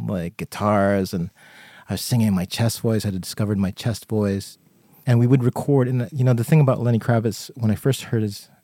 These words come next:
his first record, um, I just loved how he would keep all the bad notes,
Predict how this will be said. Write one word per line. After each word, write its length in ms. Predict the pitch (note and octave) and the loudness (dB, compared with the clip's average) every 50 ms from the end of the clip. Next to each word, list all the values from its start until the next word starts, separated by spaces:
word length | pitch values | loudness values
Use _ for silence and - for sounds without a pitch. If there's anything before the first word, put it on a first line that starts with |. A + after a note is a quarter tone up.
| _ - | _ -8
his 260 | A#2 A#2 G#2 - - | -6 -6 -6 -8 -12
first 420 | - - - A2+ A2 G#2 - - | -18 -6 -4 -2 -2 -2 -4 -4
record, 400 | A2+ A2+ A2+ - A#2 G#2+ G2+ G2+ - _ - - | -4 -2 -2 -2 -4 -4 -4 -6 -10 _ -12 -6
um, 420 | - G#2 G2+ G2+ G2 G2 G2 F#2+ F2 - _ _ _ _ _ _ _ _ _ _ _ _ _ - - _ - | -4 -2 0 0 0 0 -2 -4 -6 -10 _ _ _ _ _ _ _ _ _ _ _ _ _ -20 -16 _ -2
I 80 | C3 | -2
just 200 | A2+ - A2+ - B2 | 0 0 -2 -2 0
loved 180 | A#2 A2+ G#2 | 0 0 -2
how 180 | - - A#2 G#2 | 0 -2 -2 -2
he 240 | G2+ F#2+ A#2 G#2+ G2+ | -2 -4 -8 -10 -6
would 200 | G2+ G#2 - - | -6 -8 -8 -8
keep 240 | - - A#2 G#2+ - | -6 -4 -4 -4 -4
all 100 | G2 G2 | -6 -6
the 80 | F2 | -8
bad 300 | E2 F2 F#2 G2 F#2+ F2 | -6 -6 -4 -4 -4 -4
notes, 380 | F#2 F#2 F#2 A2 A#2+ - - - | -4 -4 -4 -4 -8 -10 -18 -20